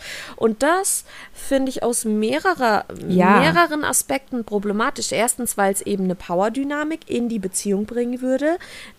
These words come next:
Speaker 1: Der Gegenüber ist das Bessere oder der Ge-, äh, Gegenüber macht dich zu etwas Besserem oder vervollständigt dich.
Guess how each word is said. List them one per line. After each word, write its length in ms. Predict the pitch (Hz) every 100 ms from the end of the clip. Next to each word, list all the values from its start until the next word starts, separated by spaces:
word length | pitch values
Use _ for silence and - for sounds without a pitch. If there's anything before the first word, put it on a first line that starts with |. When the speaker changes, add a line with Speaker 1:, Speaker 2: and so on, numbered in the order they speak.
| - 208
Speaker 1:
Der 180 | 208
Gegenüber 720 | 202 220 208 - 226 233 226
ist 220 | 190 - 196
das 120 | -
Bessere 640 | 180 208 - 302 320 349 - - -
oder 240 | 226 220 208
der 140 | 196
Ge-, 260 | 202 220 214
äh, 100 | 220
Gegenüber 680 | 202 220 208 - 202 202 185 - - -
macht 480 | 180 190 - - 311
dich 220 | 302 -
zu 180 | - -
etwas 440 | - - 285 -
Besserem 600 | - 285 - 302 330 349 381 - - -
oder 260 | 226 226 208
vervollständigt 1120 | - 196 - 196 220 - 311 311 330 320 -
dich. 240 | 359 415